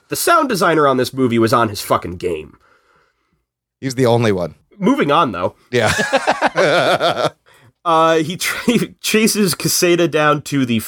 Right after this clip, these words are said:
Speaker 1: uh, fiftieth Street subway tunnel. I guess both of them decided to jump the s-,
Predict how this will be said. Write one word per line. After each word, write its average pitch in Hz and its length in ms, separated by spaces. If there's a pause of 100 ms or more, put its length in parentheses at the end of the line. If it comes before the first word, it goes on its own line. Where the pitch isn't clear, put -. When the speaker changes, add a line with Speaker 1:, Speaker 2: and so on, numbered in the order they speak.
Speaker 1:
uh, 123 300
fiftieth 196 520
Street 151 580 (120)
subway 131 520
tunnel. 113 480 (380)
I 123 120
guess 123 200
both 139 300
of 131 80
them 120 120
decided 113 440
to 113 60
jump 117 300
the 117 60
s-, - 140